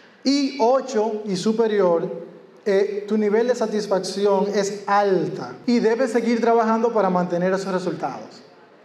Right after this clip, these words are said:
Bien, entonces, obviamente en todo hay que trabajar, pero este es el resultado de esta parte. Entonces, después de tú ver esto, entonces lo que debes es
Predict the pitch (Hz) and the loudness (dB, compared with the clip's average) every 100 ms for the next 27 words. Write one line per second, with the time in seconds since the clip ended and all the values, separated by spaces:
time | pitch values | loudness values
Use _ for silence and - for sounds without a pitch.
0 | - - - - 180 220 214 240 226 220 | -20 -20 -20 -2 0 0 0 -2 -2 0
1 | 233 269 262 247 226 220 247 247 240 220 | 0 2 2 2 0 2 2 2 0 2
2 | 202 202 214 202 202 190 190 196 208 208 | 2 2 0 0 2 2 0 0 2 2
3 | 208 190 180 180 180 180 180 170 170 139 | 2 0 -2 -2 0 0 0 -4 -6 -8
4 | 151 180 220 208 190 - - - - 170 | -8 -2 0 0 -4 -6 -12 -16 -4 -2
5 | 196 - 262 285 254 247 240 226 220 226 | -2 0 0 2 0 0 2 0 2 2
6 | 240 240 196 180 190 196 208 208 190 185 | 2 0 0 0 0 0 2 2 2 2
7 | 220 214 233 226 | 2 2 0 0